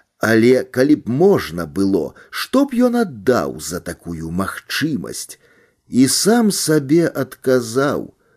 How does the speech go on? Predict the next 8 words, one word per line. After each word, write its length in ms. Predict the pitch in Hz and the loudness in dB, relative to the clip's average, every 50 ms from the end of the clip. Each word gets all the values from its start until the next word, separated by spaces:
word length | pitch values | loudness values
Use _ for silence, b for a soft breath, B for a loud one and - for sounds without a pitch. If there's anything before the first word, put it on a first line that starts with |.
| _ _ _ _ - | _ _ _ _ -12
"Усё. 580 | 85 87 82 - - - - - - 95 87 - - _ _ _ _ _ _ _ _ _ _ _ _ | -10 -10 -8 -8 -6 -6 -6 -6 -6 -6 -6 -8 -12 _ _ _ _ _ _ _ _ _ _ _ _
Усё 460 | 92 113 110 - - - 143 165 160 | -2 -2 0 0 2 4 4 4 4
сваё 480 | - - - 113 131 135 123 117 139 139 | 2 -2 -2 2 2 2 4 4 4 2
мінулае, 880 | 120 110 110 107 107 104 107 120 151 185 175 127 95 78 76 71 69 76 | 2 2 2 2 2 2 2 4 4 4 4 2 2 0 -2 -6 -10 -10
цяперашняе 1120 | - - 127 127 - 127 - 123 135 160 170 165 160 131 - - - 139 143 143 143 135 | -2 0 0 0 0 0 0 2 4 6 6 4 4 2 0 -4 -2 2 4 4 4 2
і 160 | - 165 147 143 113 90 - 95 | 0 -2 -2 -2 -2 -4 -8 -6
будучае, 800 | 127 175 202 175 117 110 95 - - - 78 73 76 71 - B B B B B B B | -4 -2 -2 -2 -2 -6 -8 -6 -8 -10 -10 -10 -12 -14 -14 B B B B B B B
матэрыяльнае, 1300 | - 214 262 269 247 - 185 180 160 147 135 113 92 87 101 135 175 170 147 139 127 127 120 117 117 107 | -4 2 2 2 4 4 4 4 6 6 4 4 4 4 4 4 4 4 4 2 2 2 4 4 4 2